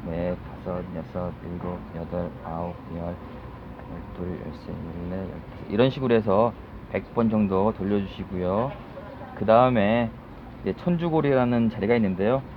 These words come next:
그 머리카-, 머리카락이 나는 부분에서, 네, 목 경추 칠 번. 네, 아이가 이제 보통 <laughs> 이제, 이제 지겨워지기 시작했죠. 네, 그래서 잠들어 있을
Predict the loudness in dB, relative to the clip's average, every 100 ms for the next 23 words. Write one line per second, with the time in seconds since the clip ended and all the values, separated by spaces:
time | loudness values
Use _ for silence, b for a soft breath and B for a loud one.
0 | -12 -6 2 4 4 4 6 6 6 2
1 | 4 4 4 8 8 8 4 2 0 2
2 | 4 4 4 6 4 2 -6 -14 -14 -8
3 | -2 2 4 4 2 -2 2 2 0 -6
4 | -4 0 6 8 8 6 0 -8 -14 -12
5 | -12 -10 -2 0 0 -2 -10 0 2 6
6 | 6 6 2 0 -6 -10 -6 0 0 0
7 | -2 0 6 6 6 4 4 2 2 0
8 | 4 2 2 B B 0 4 6 6 4
9 | B B -8 4 4 8 8 8